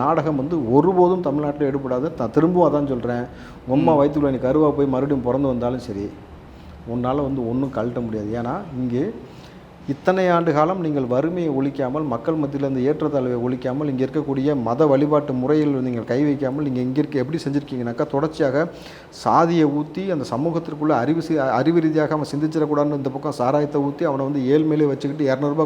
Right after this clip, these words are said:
Speaker 1: கொடுத்தனே வரணுன்ற மாதிரியான ஒரு கட்டமைப்பை உருவாக்கி வச்சிருக்கீங்களே தவிர ஒரு மாறுதலை உருவாக்கல.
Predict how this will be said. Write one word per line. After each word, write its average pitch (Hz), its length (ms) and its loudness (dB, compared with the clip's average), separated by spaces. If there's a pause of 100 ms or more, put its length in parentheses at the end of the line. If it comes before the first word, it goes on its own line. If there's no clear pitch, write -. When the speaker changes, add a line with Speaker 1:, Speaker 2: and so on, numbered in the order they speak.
Speaker 1:
கொடுத்தனே 147 400 -2
வரணுன்ற 143 420 -2
மாதிரியான 131 300 -4
ஒரு 123 100 -6
கட்டமைப்பை 143 480 -4
உருவாக்கி 151 340 2
வச்சிருக்கீங்களே 113 460 -6
தவிர 107 240 -2 (600)
ஒரு 180 160 4
மாறுதலை 190 480 0
உருவாக்கல. 147 400 0